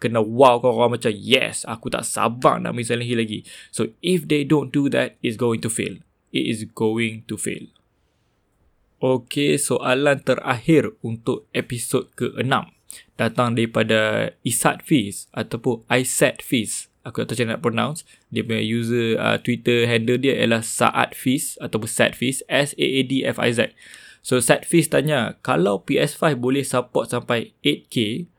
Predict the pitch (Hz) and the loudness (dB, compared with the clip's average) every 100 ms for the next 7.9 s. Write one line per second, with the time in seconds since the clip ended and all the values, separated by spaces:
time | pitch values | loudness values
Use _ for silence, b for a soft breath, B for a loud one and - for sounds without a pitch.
0 | _ _ _ 113 113 117 127 120 123 117 | _ _ _ -4 -2 4 4 4 -2 -4
1 | - - - 131 196 165 110 131 170 127 | -4 -6 -2 -2 0 0 0 2 0 -2
2 | 139 _ _ 131 - 127 107 110 - 113 | -8 _ _ -4 2 2 2 0 0 -2
3 | 107 107 101 - _ _ _ - 123 123 | -2 -6 -6 -10 _ _ _ -10 -6 -2
4 | 110 98 - 131 151 147 113 107 - 113 | -2 -2 -6 -6 -4 -6 -6 -8 -6 -6
5 | - 120 113 - - - 175 - - - | -2 -4 -2 -6 -6 -4 -2 -2 -6 -10
6 | b b b _ - 131 123 120 120 117 | b b b _ -2 2 2 2 -2 -10
7 | - - 123 120 120 120 117 117 117 | -18 -2 2 2 2 0 -8 -12 -14